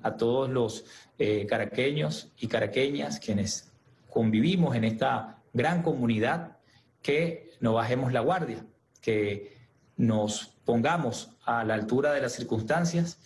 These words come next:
como ya lo hemos hecho, y que tengamos la mayor disciplina y el mayor autocontrol. El uso de este escudo, del tapabocas, el lavado de manos permanente, el distanciamiento que podamos tener saludable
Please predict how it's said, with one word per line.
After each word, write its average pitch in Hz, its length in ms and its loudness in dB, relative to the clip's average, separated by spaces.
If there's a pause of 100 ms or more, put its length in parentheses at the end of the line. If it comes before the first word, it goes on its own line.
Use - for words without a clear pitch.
(140)
como 110 220 0
ya 123 160 2
lo 151 80 2
hemos 139 240 -4
hecho, 170 340 -2 (320)
y 120 80 -2
que 123 120 0
tengamos 131 320 2
la 165 80 4
mayor 143 260 0
disciplina 208 800 0
y 143 80 0
el 131 80 -2
mayor 143 520 0 (220)
autocontrol. 110 720 -4 (240)
El 117 140 2
uso 208 540 -2 (260)
de 131 540 -2 (800)
este 147 220 0
escudo, 123 440 0 (240)
del 117 220 0
tapabocas, 113 680 -2 (540)
el 117 100 0
lavado 139 340 2
de 170 60 0
manos 165 540 0
permanente, 127 680 0 (560)
el 143 160 2
distanciamiento 160 1000 0 (420)
que 143 140 -2
podamos 143 340 2
tener 156 240 2
saludable 165 560 0